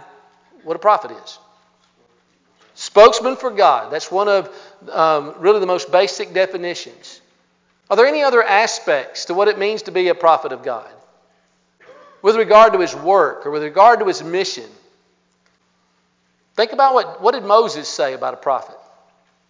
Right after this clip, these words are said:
How do you know if somebody's a prophet of God? Very basic litmus test. Deuteronomy eighteen, verse twenty through twenty-two. What they say comes true. If it doesn't, don't worry. They weren't sent from me.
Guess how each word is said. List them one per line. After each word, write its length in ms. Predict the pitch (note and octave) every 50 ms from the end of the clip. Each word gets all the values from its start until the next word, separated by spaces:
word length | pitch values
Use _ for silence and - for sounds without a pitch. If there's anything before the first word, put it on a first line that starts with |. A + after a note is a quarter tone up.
| _ _ _ _ _ _ _ _ _ _ _ _ _ _ _
How 160 | - A3+ C#4
do 60 | D4+
you 80 | C#4+ C#4+
know 140 | C4+ C4+ B3+
if 60 | B3
somebody's 340 | B3 B3 A#3 A#3 A3+ G3+ -
a 40 | -
prophet 320 | - G3+ G3 F#3 - -
of 120 | - C3+ C#3
God? 260 | D3 C3 A2+ - - - - - _ _ _ _ _ _ _ _ _ _ _ _ _ _ _ _ _ _
Very 420 | D3+ C3 C3 F#3 G#3+ A#3+ B3 C4 A3
basic 520 | G3 F#3+ G#3+ A3+ A3 G#3+ - A#3+ A3+ -
litmus 380 | A3 G3 G#3+ G#3+ G#3 F3 - -
test. 320 | - F#3 D#3+ C#3+ A#2+ -
Deuteronomy 520 | E3 G3 A3+ A3 A3 A#3 A#3 A3+ G#3+ A3 A3
eighteen, 560 | A3 G#3 G#3 G#3 G3 - F#3+ G3 G3 G3+ F#3+ - - - - - -
verse 220 | - F3 F3+ F3
twenty 260 | - - F#3 F#3+ F#3 F3+
through 180 | F#3 F3+ F3
twenty-two. 520 | - - E3 D#3+ D#3 D3 - C#3+ B2 A2 - - - - _ _ _ _ _ _ _ _ _ - _ _ _ _ _ - - _ _ _ _ _ _ _ _ - -
What 420 | E3+ E3 G3 A3+ B3+ C#4+ C4+ -
they 200 | C4+ C4+ C4+ C4
say 540 | - - B3+ A#3+ G#3 D#3+ C#3+ C#3 C#3 C#3+ C#3 -
comes 380 | - G#3+ A#3+ B3+ C4 B3+ -
true. 420 | - C4 C4+ C4+ B3+ F3+ C#3 B2 - - - - - _ _ _ _ _ _ _ _ _ _ - _
If 240 | - C4+ C#4+ D4+ A#3+
it 160 | C#4+ C#4 A#3
doesn't, 460 | G#3+ C4+ C#4+ D#4 D#4+ - A3+ B3 A3+ G3
don't 260 | A3+ B3+ C4+ C#4 C4
worry. 300 | C#4 D#4 D#4+ D4+ A#3 F3+
They 160 | D#3+ F#3+ A#3
weren't 280 | C4+ C#4 C#4+ C#4+ C#4 C#4
sent 380 | - - D4+ D#4 D#4 D#4 -
from 200 | - G#3+ G3 F3
me. 180 | D#3 D3 C3